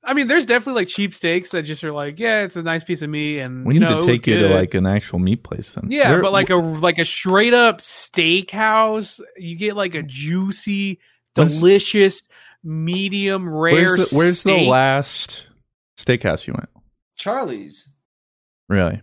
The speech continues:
Speaker 2: See, that was
Speaker 3: I
Speaker 2: pretty
Speaker 3: only,
Speaker 2: good.
Speaker 3: I only go to those kinds of places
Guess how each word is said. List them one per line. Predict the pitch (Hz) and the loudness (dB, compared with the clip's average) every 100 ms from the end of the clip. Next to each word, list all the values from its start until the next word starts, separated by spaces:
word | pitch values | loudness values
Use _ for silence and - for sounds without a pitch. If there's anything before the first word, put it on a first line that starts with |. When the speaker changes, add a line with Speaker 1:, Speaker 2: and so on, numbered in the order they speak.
| _ _ _ - | _ _ _ -4
Speaker 2:
See, | 175 | -2
that | 226 | 2
was | 220 | 0
Speaker 3:
I | 269 | 2
Speaker 2:
pretty | 269 | 2
Speaker 3:
only, | 285 262 - | 2 2 0
Speaker 2:
good. | - | 2
Speaker 3:
I | 240 294 - 208 | 4 4 0 0
only | 226 294 254 262 185 | 2 2 0 -4 -4
go | 143 190 196 | 0 2 2
to | 185 | -4
those | 160 170 170 | -6 -6 -6
kinds | 180 165 151 | -12 -12 -14
of | 151 | -16
places | 139 110 - - 58 _ | -14 -14 -16 -20 -20 _